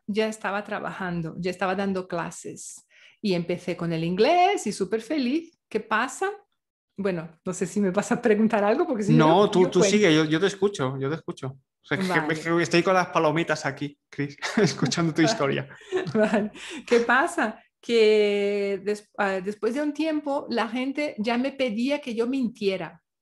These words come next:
Speaker 2: ¿Por qué?
Speaker 1: Porque tú, ¿cómo una brasileña va a dar clases de inglés en España? Ya, era lo que me decían.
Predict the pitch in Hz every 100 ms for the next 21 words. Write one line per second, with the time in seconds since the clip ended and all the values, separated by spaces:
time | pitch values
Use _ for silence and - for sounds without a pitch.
0 | _ - 127 - 131 - 285 285 277 240
1 | 220 214 190 - - - 359 480 240 156
2 | 151 165 - 165 170 180 175 156 175 202
3 | _ 160 180 175 185 185 196 190 185 170
4 | 180 170 165 208 185 202 220 - - 208
5 | 180 165 - 165 151 147 143 - - _
6 | _ - 208 233 233 240 381 _ _ -
7 | 226 262 294 294 240 180 180 262 370 240
8 | 160 180